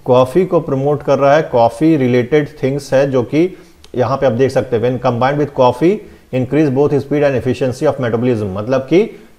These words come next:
ये coffee related products है जो कि आपको fat loss में मदद करता है, ठीक है? तो ये आप समझ चुके हैं, तो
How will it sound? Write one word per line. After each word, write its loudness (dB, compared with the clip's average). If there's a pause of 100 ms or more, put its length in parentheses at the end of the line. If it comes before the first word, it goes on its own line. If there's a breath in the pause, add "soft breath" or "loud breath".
ये 2 (520 soft breath)
coffee 2
related 0
products 0
है 0
जो 0
कि -4
आपको 2 (400 loud breath)
fat 2
loss 0
में -2
मदद 2
करता 2
है, -2
ठीक 0
है? 4 (500 loud breath)
तो 4
ये 0
आप 2
समझ -2
चुके -2
हैं, -2 (480 soft breath)
तो 0